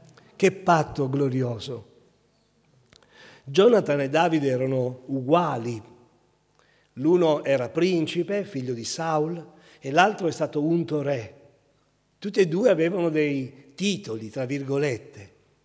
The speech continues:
Ma chi ero io di fronte al re dei re, il Signore dei signori? Chi eri tu? Chi eravamo noi? Gesù è venuto, il re dei re, il Signore dei signori,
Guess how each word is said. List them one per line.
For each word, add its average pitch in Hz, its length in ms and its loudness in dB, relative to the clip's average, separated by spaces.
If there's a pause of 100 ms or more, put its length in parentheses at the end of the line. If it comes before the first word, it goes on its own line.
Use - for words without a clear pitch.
(380)
Ma 240 200 0
chi 285 220 6
ero 139 360 8
io 135 460 2 (260)
di 190 180 4
fronte 202 400 6
al 196 100 10
re 202 140 8
dei 196 160 8
re, 202 140 8
il 190 120 6
Signore 185 420 4
dei 175 140 6
signori? 139 720 -2 (320)
Chi 285 180 4
eri 226 340 12
tu? 226 520 2 (840)
Chi 294 180 4
eravamo 254 560 10
noi? 165 580 8 (1500)
Gesù 226 600 6
è 196 100 8
venuto, 214 1040 4
il 208 200 4
re 262 320 8
dei 269 180 10
re, 277 200 10
il 214 100 6
Signore 240 480 6
dei 233 160 4
signori, 170 760 2